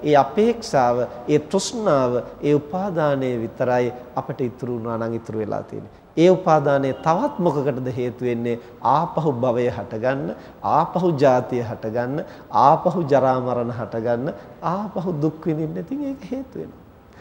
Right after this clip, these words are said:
ඒ නිසා බුදුරජාණන් වහන්සේ දේශනා කරනවා, යමෙකුට ආපහු හැරිලා බලනකොට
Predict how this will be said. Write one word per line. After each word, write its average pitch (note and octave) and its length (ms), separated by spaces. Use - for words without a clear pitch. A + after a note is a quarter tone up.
ඒ C#3+ 120
නිසා C3 300
බුදුරජාණන් A#2+ 640
වහන්සේ A#2+ 440
දේශනා A#2 480
කරනවා, A#2+ 460
යමෙකුට C#3+ 540
ආපහු B2+ 460
හැරිලා A#2+ 320
බලනකොට A#2+ 480